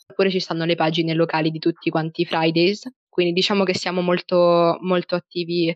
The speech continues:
su Instagram e in generale comunque le assemblee appunto sono, sono sempre aperte. Ora dobbiamo vedere a settembre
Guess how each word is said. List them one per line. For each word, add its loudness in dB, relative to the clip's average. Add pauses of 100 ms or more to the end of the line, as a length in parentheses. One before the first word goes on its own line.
su 0
Instagram -2
e 2
in -4
generale 0
comunque -2
le 2
assemblee -2
appunto -6
sono, -6 (140)
sono -2
sempre -4
aperte. 0
Ora 2
dobbiamo -4
vedere 0
a -2
settembre -2